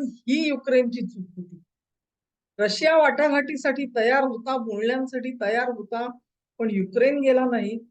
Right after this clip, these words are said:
का गेला नाही? कारण ब्रिटनने सांगितलं की आता माघार घ्यायची नाही. ब्रि-, ब्रिटनचं ऐकलं, युरोपियन युनियनच्या लीडर्सचं ऐकलं आणि परिस्थिती काय उद्भवलेली आहे बघा.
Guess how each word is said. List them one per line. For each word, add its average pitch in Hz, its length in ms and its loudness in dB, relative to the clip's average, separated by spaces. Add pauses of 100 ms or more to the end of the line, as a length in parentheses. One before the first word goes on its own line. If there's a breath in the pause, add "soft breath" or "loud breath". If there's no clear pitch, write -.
(220)
का 269 240 2
गेला 254 200 4
नाही? 254 360 0
कारण 247 240 -2
ब्रिटनने 277 600 -4
सांगितलं 240 600 -4 (400)
की 254 80 0
आता 214 340 0
माघार 240 400 2
घ्यायची 226 360 0
नाही. 190 220 -6 (800)
ब्रि-, 226 340 -2
ब्रिटनचं 294 560 2 (140)
ऐकलं, 269 640 -2
युरोपियन 247 640 0
युनियनच्या 254 580 -4
लीडर्सचं 240 640 -4
ऐकलं 240 480 -2 (640)
आणि 240 280 -6
परिस्थिती 247 540 -6
काय 247 220 0
उद्भवलेली 220 680 2
आहे 190 180 -4
बघा. 170 280 -12